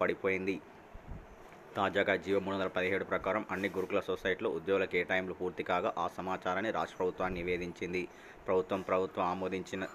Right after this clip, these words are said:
దీనికి ప్రస్తుతం ప్రభుత్వం ఆమోదించాల్సి ఉంది. ఉద్యోగుల కేటాయింపుల ప్రతిపాదనలకు ఆమోదం లభించిన వెంటనే ఉద్యోగులకు కేటాయింపు ఉత్తర్వులు జారీ చేయనున్న సొసైటీలు. వెంటనే ఉద్యోగాల భర్తీకి ప్రతిపాదనలు బోర్డుకు సమర్పించే అవకాశం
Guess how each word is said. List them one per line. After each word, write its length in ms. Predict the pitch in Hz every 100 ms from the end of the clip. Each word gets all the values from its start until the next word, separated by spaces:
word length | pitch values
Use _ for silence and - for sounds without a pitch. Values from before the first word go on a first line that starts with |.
| - - - - 98
దీనికి 340 | 98 98 95 123
ప్రస్తుతం 400 | - 92 - 101
ప్రభుత్వం 400 | 90 92 - 92
ఆమోదించాల్సి 640 | 90 95 95 98 90 95
ఉంది. 220 | 90 90 87 - - -
ఉద్యోగుల 300 | 85 95 92
కేటాయింపుల 520 | - 90 92 87 90
ప్రతిపాదనలకు 600 | 87 87 - 92 92 92
ఆమోదం 320 | 87 90 92 87
లభించిన 360 | 90 87 95 90
వెంటనే 420 | 90 87 95 107
ఉద్యోగులకు 500 | 90 87 95 95 -
కేటాయింపు 460 | 90 90 95 87 87
ఉత్తర్వులు 320 | - 92 87
జారీ 240 | 90 90
చేయనున్న 360 | 90 95 92 98
సొసైటీలు. 680 | - 92 - 95 - 92 90 - - -
వెంటనే 380 | 90 92 98 107
ఉద్యోగాల 420 | 90 82 98 95
భర్తీకి 440 | 92 92 - - 127
ప్రతిపాదనలు 680 | - 87 98 98 92 98
బోర్డుకు 340 | 107 92 92 -
సమర్పించే 420 | 95 92 95 90 95
అవకాశం 420 | 90 92 -